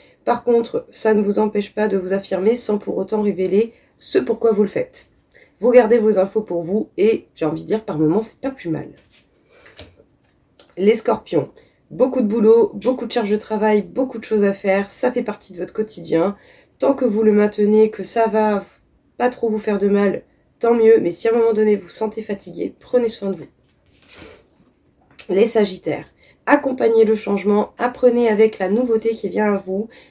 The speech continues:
et laissez dans le passé ce qui doit retourner au passé.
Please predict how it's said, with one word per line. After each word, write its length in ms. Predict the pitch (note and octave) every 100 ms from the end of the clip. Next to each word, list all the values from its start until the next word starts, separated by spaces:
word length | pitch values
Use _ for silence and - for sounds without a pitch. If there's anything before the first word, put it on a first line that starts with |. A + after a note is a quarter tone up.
| _
et 100 | A3
laissez 440 | G3 G3+ - A#3 - - -
dans 140 | A3
le 140 | A#3+
passé 360 | A3+ G#3 - G3+
ce 160 | G3+ -
qui 160 | -
doit 160 | E3 A3+
retourner 440 | A3 G3+ G3 G3+
au 60 | G3
passé. 400 | G3 F#3+ -